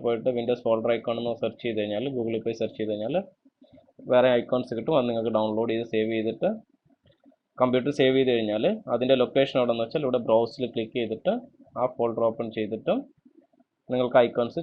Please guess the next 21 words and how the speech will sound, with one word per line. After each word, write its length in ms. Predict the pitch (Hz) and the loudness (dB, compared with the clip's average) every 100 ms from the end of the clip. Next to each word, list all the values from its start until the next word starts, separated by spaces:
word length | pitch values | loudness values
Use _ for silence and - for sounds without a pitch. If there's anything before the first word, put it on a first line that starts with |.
| 127 | -2
ചേഞ്ച് 180 | 117 113 | -2 0
ചെയ്യാവുന്നതാണ്. 360 | 110 107 135 190 | 0 0 -2 -2
ഇതിപ്പോൾ 260 | 180 190 190 - 170 | -2 2 2 2 4
ഞാനങ്ങനെ 360 | 156 160 160 156 | 6 6 4 6
ഡൗൺലോഡ്സ് 440 | 143 139 139 139 147 | 8 8 4 0 -2
ഒന്നും 140 | 139 139 | -2 0
ചെയ്തിട്ടില്ല. 380 | 120 117 110 107 160 - _ _ _ _ _ | -2 -2 -4 -4 -4 -6 _ _ _ _ _
അപ്പോൾ 140 | 165 | 0
ഞാൻ 80 | 170 170 | 2 4
Windows-ൽ 340 | 165 165 165 160 | 6 4 4 2
തന്നെയുള്ള 280 | 135 135 131 127 | 4 6 6 4
ഏതെങ്കിലും 280 | 123 123 120 | 4 2 2
ഒരു 60 | 117 | 2
ഐക്കണിലേക്ക് 500 | 110 113 113 113 170 175 | 0 -2 0 0 -2 -6
ഇതിനെ 180 | 131 120 | -6 -6
ചേഞ്ച് 220 | 113 104 104 | -4 -2 -2
ആക്കുകയാണ്. 260 | 98 107 165 156 | -2 -4 -4 -6
ഓക്കെ, 120 | 151 120 | -4 -2
ഞാൻ 100 | 117 | 2
ഈ 20 | 107 | 0
ഐക്കൺ 200 | - | 0